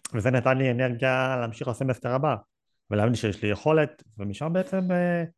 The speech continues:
לצלוח עוד דבר ועוד דבר ועוד דבר, והיכולת באמת, אה, להתרכז ב-, במיקרו הצלחות האלה, ב-, בהצלחות ה-, הקטנות שבדרך, אה,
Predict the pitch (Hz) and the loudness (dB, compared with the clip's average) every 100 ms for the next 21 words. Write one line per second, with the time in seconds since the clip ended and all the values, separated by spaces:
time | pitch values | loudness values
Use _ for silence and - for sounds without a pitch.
0 | _ - - - 160 143 156 151 139 135 | _ -18 -10 0 2 2 2 2 4 4
1 | 127 113 90 135 131 123 123 104 110 135 | 4 2 0 0 0 2 2 2 -2 -2
2 | 127 110 101 92 95 92 - 160 165 160 | 0 -2 -4 -6 -4 -4 -2 -2 0 0
3 | 165 165 165 147 135 - _ _ - 117 | -2 0 0 2 0 -4 _ _ -6 -2
4 | 110 113 160 135 104 107 104 101 151 151 | 2 4 4 4 2 0 0 0 -2 0
5 | 151 127 - 101 147 151 156 - 92 95 | 0 0 -4 -4 -2 0 0 0 -4 -4
6 | 92 92 - - 147 - 123 107 101 - | -4 -6 -8 -8 -6 -2 0 0 -2 -8
7 | _ _ - - - 113 143 131 101 95 | _ _ -10 -8 0 2 4 2 0 2
8 | 147 139 127 - - _ _ _ _ _ | 4 4 2 -4 -20 _ _ _ _ _
9 | - - 95 95 92 98 95 95 92 | -20 -8 -6 -4 -4 -4 -4 -4 -6